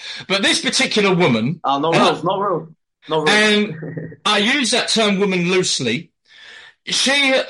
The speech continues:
Speaker 1: put on social media that she was begging for a ticket 'cause she didn't realise the cup final was this weekend. So she decided to go on social media and put on her little eyebrows, put on a little flutter, put on her little sort of fake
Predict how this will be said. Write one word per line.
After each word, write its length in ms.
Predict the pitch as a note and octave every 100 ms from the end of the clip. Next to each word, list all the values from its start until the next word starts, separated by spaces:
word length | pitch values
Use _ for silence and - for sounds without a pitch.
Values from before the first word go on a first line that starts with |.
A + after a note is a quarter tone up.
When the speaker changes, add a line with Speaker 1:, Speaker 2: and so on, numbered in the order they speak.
| -
Speaker 1:
put 160 | A#3 A#3+
on 120 | G#3
social 360 | - A3 G3 G3+
media 440 | G3+ F3 F3+ D#3+
that 200 | D#3+ E3
she 160 | - G3+
was 160 | F3 C#3+
begging 440 | - A3 F3 F3
for 180 | C#3 E3
a 80 | C#3+
ticket 400 | - E3+ D#3 -
'cause 140 | F3+
she 200 | - A3+
didn't 300 | A#3+ A#3 F#3+
realise 500 | A3+ A#3+ G3+ F3+ E3+
the 100 | F#3+
cup 240 | - G3+ -
final 340 | F3+ D#3+ D#3
was 160 | D#3 D#3+
this 220 | C#3+ -
weekend. 560 | E3+ - G3 G2 F2+ _ _ _ - - -
So 220 | - F#3+
she 160 | F#3 G3+
decided 520 | F#3+ - G#3+ F#3+ F#3
to 60 | F#3
go 280 | A#3 C#4 C4+
on 80 | A3+
social 360 | G#3+ D3+ E3+
media 580 | D3 C#3 A#2+ G#2+ B2+ - _ _ - - - - -
and 500 | F#3+ F3+ F#3 F#3+ E3+ - - -
put 180 | C4+ B3+
on 260 | B3 A#3
her 440 | G3+ A3+ A3 G#3+ - -
little 320 | G#3+ A3 G#3
eyebrows, 540 | G#3 F3+ D3 D#3+ E3 E3+
put 120 | A3+
on 140 | G#3
a 40 | G#3
little 160 | G#3 G#3
flutter, 560 | - F3 C#3 D#3 D3+
put 140 | - G#3+
on 100 | G3+
her 160 | G#3
little 340 | G#3 G#3+ G3+ F#3+
sort 320 | A3+ F3+ D3+
of 140 | F#3 E3+
fake 360 | - G3 G3